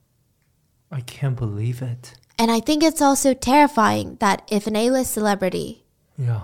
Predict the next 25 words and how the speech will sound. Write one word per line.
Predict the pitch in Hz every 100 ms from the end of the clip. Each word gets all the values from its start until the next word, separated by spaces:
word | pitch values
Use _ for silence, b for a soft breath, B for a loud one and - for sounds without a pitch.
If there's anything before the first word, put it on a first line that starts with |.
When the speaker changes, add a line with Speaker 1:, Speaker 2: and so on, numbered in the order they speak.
| -
Speaker 2:
and | 202 202
her | 254 254
death | 233 190 214 -
and | - 202
her | 254
investigation | 269 247 220 233 208 190 - 202
into | 269 285
her | 254
death | 208 202 -
is | 208
being | - 214 208
treated | - 233 233 208
like | 196 -
this | 196 -
by | 254
the | 254
police, | 262 262 277 294 - B B B B B _ _ _ _ -
Speaker 1:
Yes, | 127 123 120 -
Speaker 2:
is | - 220 233 127
there | 233 226
Speaker 1:
exactly. | 104 220
Speaker 2:
any | 240 262
hope | 247 202
for | 233 208 -
anyone? | 196 214 226 240 254